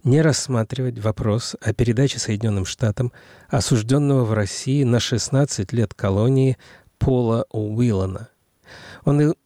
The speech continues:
он был обвинён в шпионаже и осуждён в две тысячи двадцатом году к шестнадцати годам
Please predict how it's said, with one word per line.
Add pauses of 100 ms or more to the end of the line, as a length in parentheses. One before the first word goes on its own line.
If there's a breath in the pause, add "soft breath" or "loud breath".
он
был
обвинён
в
шпионаже
и
осуждён
в
две
тысячи
двадцатом
году (640 loud breath)
к
шестнадцати
годам